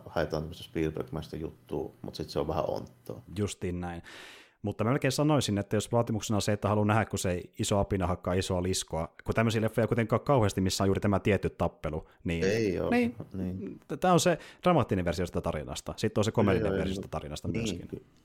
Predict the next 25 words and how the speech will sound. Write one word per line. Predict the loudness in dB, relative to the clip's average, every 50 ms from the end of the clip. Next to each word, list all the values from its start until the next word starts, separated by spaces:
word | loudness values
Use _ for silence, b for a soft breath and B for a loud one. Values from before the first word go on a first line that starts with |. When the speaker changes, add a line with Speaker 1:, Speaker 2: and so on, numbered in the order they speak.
| _ _
Speaker 1:
kyllä, | -4 -4 -4 -2 -4
kyllä. | -4 -4 -4 -6 -8 B B B B B B B _ _ _ _ _ _
Vähän | 0 2 4 4
erilaisia, | 4 4 4 4 2 0 0 0 0
niitä | 0 -2 -4 -2 -2 -2
ei | 0 0
ehkä | -2 -2 -4 -4
niinku | -4 -4 -6
pitäisi | -8 -6 -4 -2 -2 -2 -4
suoraan | -6 -4 -2 0 2 2 2 2 0 -2 0
verrata | 0 0 0 0 -2 -4 -4 -8
toisiinsa. | -8 -8 -6 -4 -4 -4 -4 -6 -8 -8 -8 -10 -12 -14 b b b b b
Speaker 2:
Hmm. | -10 -10 -10 -10 -10 _ 0
Speaker 1:
On | 2 2 2 0
se | -2 -2
kuitenkin | -2 -2 -4 -4 -4
semmoinen | -2 0 0 0 0 0 -2 -2
ero, | -4 -4 -4 -4
että | -4 -4 -4
mä | -4 0 2
voin | 2 2 2
luvata, | 2 0 0 2 2 2 2 0 -2 -4
että | -4 -4
mä | -4 -6 -4
tulen | -2 -2 -2 -2